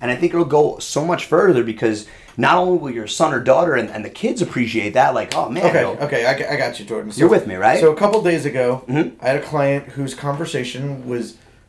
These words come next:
Speaker 2: he said, "I don't want any of that disgusting hip-hop music
Speaker 1: Right.
Speaker 2: played at the party."
Speaker 1: Right.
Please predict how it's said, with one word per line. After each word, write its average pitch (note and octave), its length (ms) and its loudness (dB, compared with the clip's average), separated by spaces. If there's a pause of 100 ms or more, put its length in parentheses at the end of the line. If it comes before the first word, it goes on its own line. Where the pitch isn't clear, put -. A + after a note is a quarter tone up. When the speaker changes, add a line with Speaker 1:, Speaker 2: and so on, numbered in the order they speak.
(140)
Speaker 2:
he C#3+ 180 -6
said, - 340 -4 (120)
"I D#3+ 120 -6
don't D#3 140 -2
want C#3 160 -4
any C3+ 180 -6
of B2+ 100 -8
that A#2 300 -4
disgusting C3+ 600 -8
hip-hop - 400 -10
music A2+ 100 -2
Speaker 1:
Right. G#2+ 220 2
Speaker 2:
played A2+ 200 -2
at G#2 80 -6
the - 60 -16
party." G2+ 340 -14
Speaker 1:
Right. F#2 200 -6